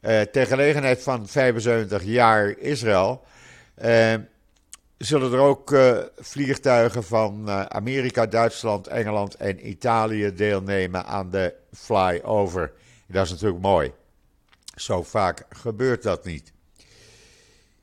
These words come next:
En dan heeft, eh, premier Netanyahu en zijn vrouw gisteravond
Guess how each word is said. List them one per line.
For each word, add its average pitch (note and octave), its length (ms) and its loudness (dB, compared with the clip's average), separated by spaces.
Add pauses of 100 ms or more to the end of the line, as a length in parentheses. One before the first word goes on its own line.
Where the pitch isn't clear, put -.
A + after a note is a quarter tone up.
(140)
En - 120 -12
dan D3+ 260 4
heeft, D3 480 4
eh, C#3 280 4 (440)
premier D3 420 2
Netanyahu C#3+ 680 2
en B2+ 140 -4
zijn A#2 200 -4
vrouw B2 360 2
gisteravond A#2 880 -2